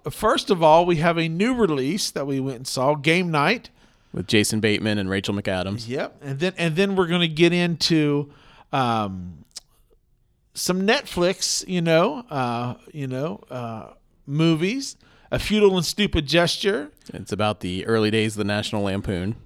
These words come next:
Speaker 1: And the Polka King, the, the new Jack Black joint.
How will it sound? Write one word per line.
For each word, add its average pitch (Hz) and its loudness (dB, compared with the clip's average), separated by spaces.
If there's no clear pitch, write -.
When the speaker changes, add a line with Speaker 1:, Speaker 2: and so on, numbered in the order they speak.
Speaker 1:
And 170 -2
the 165 0
Polka 247 4
King, 117 -2
the, 131 -2
the 139 -4
new 185 2
Jack 175 2
Black 202 4
joint. 143 0